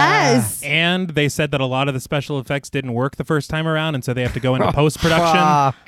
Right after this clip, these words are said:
Speaker 2: do reshoots, and do reconfigurations of all these effects.
Speaker 3: Yeah.
Speaker 2: I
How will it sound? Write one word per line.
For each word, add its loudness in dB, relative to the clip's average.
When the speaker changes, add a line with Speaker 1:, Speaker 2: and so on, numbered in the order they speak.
Speaker 2:
do 4
reshoots, 2
and -2
do 0
reconfigurations -2
of 2
all 2
these -2
effects. 2
Speaker 3:
Yeah. 2
Speaker 2:
I 2